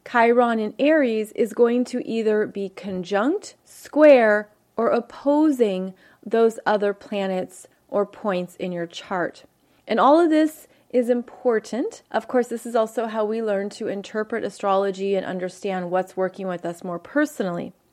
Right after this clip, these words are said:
But what this transiting Chiron is doing, it's requiring each of us to understand what has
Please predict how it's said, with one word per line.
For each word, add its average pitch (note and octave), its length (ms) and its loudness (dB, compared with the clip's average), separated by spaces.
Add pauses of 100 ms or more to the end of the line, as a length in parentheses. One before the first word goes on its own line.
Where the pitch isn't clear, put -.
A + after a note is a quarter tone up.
(180)
But B3+ 100 8
what D#4 260 6
this A4 240 2
transiting C4+ 680 2 (680)
Chiron C4+ 500 4
is G3+ 220 -4
doing, F#3 680 -2 (600)
it's C#4+ 280 6
requiring D#4 840 4
each C4 340 -2
of A#3 180 0
us F#3+ 440 -2
to - 200 -2
understand B3 1300 0 (440)
what B3+ 560 6 (200)
has B3 420 2